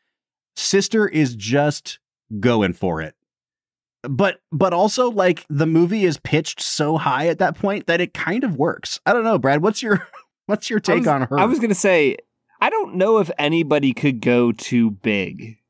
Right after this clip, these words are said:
Speaker 2: in this movie.
Speaker 1: Yeah.
Speaker 2: Like, Cameron, Cameron has set the bar high enough for going big that all the actors were just like, "Well, we can't not do what Jim is doing. Like, we gotta go big. He, <laughs> that's, that's what he needs from us."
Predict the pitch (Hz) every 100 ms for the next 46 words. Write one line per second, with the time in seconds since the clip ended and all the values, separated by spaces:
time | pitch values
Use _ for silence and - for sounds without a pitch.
0 | - 120 113 101 - 107 92 87 62 -
1 | - 131 139 - 180 208 202 175 - -
2 | - 226 285 240 156 160 - 160 147 139
3 | 113 117 117 113 110 110 107 101 104 -
4 | 131 123 131 135 135 131 143 147 123 107
5 | 113 123 117 107 113 - 120 113 110 -
6 | 113 107 - _ _ _ _ _ 92 104
7 | 104 - 123 131 98 104 110 117 98 -
8 | 123 113 117 107 107 110 107 117 160 165
9 | 107 107 104 123 123 104 117 - 127 165
10 | 117 98 104 92 - 95 117 117 127 -
11 | - 131 - 143 107 113 170 220 - 101
12 | 78 117 - -